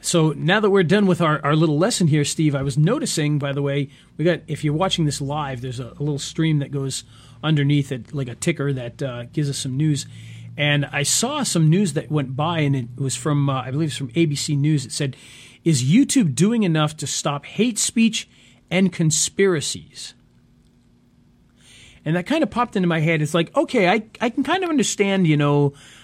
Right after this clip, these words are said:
uh, the hate speech thing. But really, is it YouTube's job to stop people from having conspiracy theories?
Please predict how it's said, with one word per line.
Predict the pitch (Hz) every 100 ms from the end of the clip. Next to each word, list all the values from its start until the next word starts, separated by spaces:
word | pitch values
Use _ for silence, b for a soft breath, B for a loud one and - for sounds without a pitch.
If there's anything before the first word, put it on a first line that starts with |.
| B
uh, | 143 143 139 131 131 131 127
the | 120 123 - 104 143 151
hate | 196 147
speech | - 139 -
thing. | 110 80 _ _ _ _ B B B B B B
But | - 196
really, | 180 294 311 165
is | 180
it | 175 127
YouTube's | 127 226 - 285 160
job | - - 123 127 214 240
to | 160
stop | - - 143 -
people | - 185 185
from | - 143
having | 143 165 160
conspiracy | - 127 - - 107 156 - 196
theories? | 220 214 247 233 -